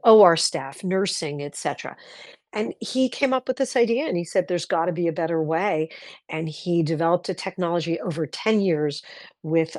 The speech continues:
an engineer. He teamed up with a brilliant engineer named Bill Blair, who's based in San Diego. And the two of them developed what's called the Blair Port wand, which is in each sponge that we use, there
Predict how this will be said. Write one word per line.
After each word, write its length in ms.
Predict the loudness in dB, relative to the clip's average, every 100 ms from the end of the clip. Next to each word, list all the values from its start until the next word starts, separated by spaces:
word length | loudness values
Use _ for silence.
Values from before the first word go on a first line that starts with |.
| -4
an 80 |
engineer. 480 | -2 -2 -2 -2 -2
He 140 | -2 -6
teamed 400 | -6 -4 -2 -2
up 180 | -2
with 120 | -4 -4
a 60 |
brilliant 540 | -6 -2 2 2 0 -2
engineer 480 | -4 -4 -4 -4
named 260 | -2 -4 -4
Bill 180 | -6 -8
Blair, 480 | -4 -2 -2 -2 -6 -12 -20 _
who's 100 | -4
based 300 | 0 -2 -2
in 100 | -8
San 280 | -8 -8 -4
Diego. 560 | 0 0 0 0 -2 -6 -18 -20 _
And 240 | -2 0
the 100 | 0
two 260 | -2 2 6
of 140 | 6
them 140 | 2 0
developed 520 | 0 2 0 0 -2
what's 180 | -4 -2
called 320 | 0 0 2
the 80 | 0
Blair 460 | 2 0 2 0
Port 400 | -4 -4 -2 -2 -8
wand, 560 | -4 -2 -2 -4 -8 -12 -18 -20 -8
which 240 | -4 -2 0
is 220 | 0 -2
in 220 | -6 -6 -6 -2
each 440 | 0 0 -4 -10 _
sponge 600 | -16 -8 0 2 0 -2
that 160 | -4 -2
we 100 | -2
use, 480 | -2 -6 -6 -8 -12 -18 -20 _
there 220 | -4 -4